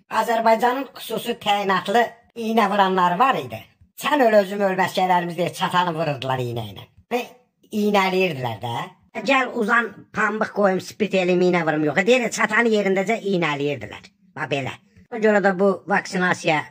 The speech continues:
tez başa çatdı nəzərdə tutduğumuzdan. Yaxşı oldu, pis deyil. Biraz öncəki söhbətimə qayıdıram. Bu pua bilirsiniz də nədir pua? pua, yəni ki, pərli uçan ambulans. Elə yaxşı şeydir.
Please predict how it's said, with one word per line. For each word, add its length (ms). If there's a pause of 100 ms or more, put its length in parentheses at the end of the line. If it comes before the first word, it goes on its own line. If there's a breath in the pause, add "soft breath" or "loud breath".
(100)
tez 320
başa 240
çatdı 400
nəzərdə 460
tutduğumuzdan. 680 (220 loud breath)
Yaxşı 360
oldu, 220
pis 160
deyil. 240 (580)
Biraz 300 (120)
öncəki 440
söhbətimə 560
qayıdıram. 520
Bu 120 (140)
pua 340
bilirsiniz 400
də 160
nədir 240
pua? 240 (480)
pua, 460
yəni 380
ki, 180
pərli 560
uçan 440
ambulans. 760 (340)
Elə 240
yaxşı 320
şeydir. 520